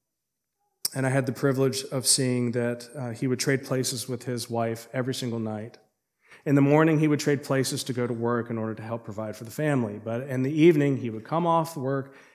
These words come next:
he would sit in a little chair next to an isolette in the nicu, and he would talk to his child. He would remind that child of what his name was. He would remind him that his daddy was there, that he loved him very much, that he was praying for him all the time.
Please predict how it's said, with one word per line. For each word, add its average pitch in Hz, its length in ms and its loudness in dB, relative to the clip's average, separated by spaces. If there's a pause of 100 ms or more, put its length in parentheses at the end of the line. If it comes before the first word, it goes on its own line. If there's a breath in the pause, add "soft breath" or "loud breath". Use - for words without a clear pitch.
he 131 100 -4
would 120 140 0
sit 180 480 4
in 147 140 2
a 147 40 2
little 143 260 2
chair 131 380 0
next 143 360 -2
to 151 100 2
an 127 140 0
isolette 139 600 0
in 127 180 0
the 123 60 0
nicu, 117 560 -4 (360 soft breath)
and 110 120 -6
he 117 120 -4
would 113 120 -6
talk 98 280 -14
to 117 100 -16
his 110 120 -12
child. 123 420 -12 (880)
He 147 80 0
would 131 120 2
remind 135 280 4
that 135 100 -4
child 127 300 -4
of 110 100 -6
what 117 100 -8
his 117 160 -10
name 113 380 -10
was. 101 260 -18
He 123 100 -8
would 120 80 -6
remind 123 380 0
him 123 200 -4 (340 loud breath)
that 117 80 -8
his 123 180 -4
daddy 113 340 -6
was 110 240 -10
there, 104 420 -14
that 110 120 -16
he 127 100 -14
loved 117 300 -8
him 117 140 -8
very 110 260 -8
much, 107 380 -8
that 117 100 -14
he 113 80 -12
was 110 140 -10
praying 120 440 -8
for 113 140 -12
him 113 260 -12
all 123 240 -10
the 123 100 -10
time. 110 460 -14